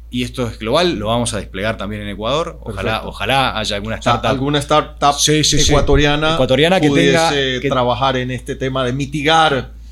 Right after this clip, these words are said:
Speaker 2: este, esta
Speaker 1: estos,
Speaker 2: negatividad.
Speaker 1: esta, esto, eh, alguno de estos ejes, ¿no?
Speaker 2: Ok.
Speaker 1: Y, y tenga un modelo para trabajarlo. Eh, Globant está ahí para,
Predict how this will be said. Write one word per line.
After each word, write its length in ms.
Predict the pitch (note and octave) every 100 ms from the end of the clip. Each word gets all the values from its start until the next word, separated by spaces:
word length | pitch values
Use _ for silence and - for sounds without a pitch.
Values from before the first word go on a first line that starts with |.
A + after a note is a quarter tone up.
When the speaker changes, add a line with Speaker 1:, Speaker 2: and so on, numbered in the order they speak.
| -
Speaker 2:
este, 260 | B2+ D#3
esta 220 | D3+ B3+ F3+
Speaker 1:
estos, 80 |
Speaker 2:
negatividad. 680 | D#3 C#3 B2+ C3+ B2+ D3+ D3
Speaker 1:
esta, 160 | C3 G3+
esto, 360 | E3 - F#3 F#3
eh, 120 | F#3
alguno 320 | D#3 F#3+ G#3+
de 60 | F#3
estos 240 | F#3 -
ejes, 360 | G3+ G3+ G#3+ G#3
¿no? 60 | C#3
Speaker 2:
Ok. 260 | C3 C3
Speaker 1:
Y, 420 | C#3 B2+ A#2 A#2+
y 40 | A#2
tenga 240 | D3 D3
un 100 | C3+
modelo 540 | C3 B2+ D3+ D#3+ C#3+ -
para 200 | A2+ G#2+
trabajarlo. 800 | A2 A2 - D#3 F3 F#3+ F3 -
Eh, 420 | G#2+ G2 F2+ F2 -
Globant 400 | A#2 B2+ A#2 G2+
está 280 | - - A2+
ahí 180 | A#2+
para, 600 | A#2+ A2+ F#2 F2 D#2+ C#2+